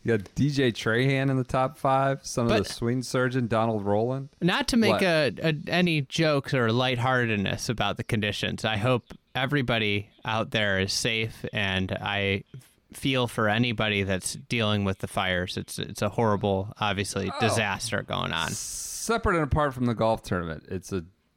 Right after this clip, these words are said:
Speaker 1: nasty, horrible situation and quite terrifying if you live out there, obviously. Um,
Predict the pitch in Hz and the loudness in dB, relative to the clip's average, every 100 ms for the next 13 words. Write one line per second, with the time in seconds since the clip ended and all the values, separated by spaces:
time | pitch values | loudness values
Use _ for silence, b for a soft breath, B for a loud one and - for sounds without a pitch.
0 | _ _ - 98 101 95 - 92 80 - | _ _ -8 -2 0 -2 -4 -8 -8 -10
1 | _ _ _ 98 92 87 85 - - - | _ _ _ -12 -2 -2 -2 -6 -8 -10
2 | - - - - - - 95 - _ _ | -10 -10 -10 -14 -12 -6 -4 -4 _ _
3 | - 123 101 - 85 82 - 67 60 - | -2 0 0 0 0 0 -4 -6 -8 -14
4 | - 78 78 57 - - - - - 71 | -12 -10 -10 -12 -12 -12 -12 -10 -8 -8
5 | 71 53 - - - _ _ B B B | -8 -10 -14 -16 -18 _ _ B B B
6 | B _ 113 110 104 98 92 | B _ 0 4 4 4 2